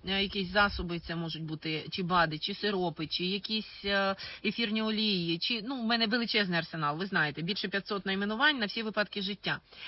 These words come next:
Але, знову ж таки, ну, така я вредна, отака я вредна, я завжди,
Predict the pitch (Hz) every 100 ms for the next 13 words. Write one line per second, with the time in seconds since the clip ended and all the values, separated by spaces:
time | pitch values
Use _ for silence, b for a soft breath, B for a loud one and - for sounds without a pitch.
0 | B - 277 302 311 302 175 151 - -
1 | 180 226 285 202 - 170 - 143 208 254
2 | 302 330 285 247 233 233 190 147 135 -
3 | - 214 214 277 262 247 233 175 170 185
4 | 202 202 269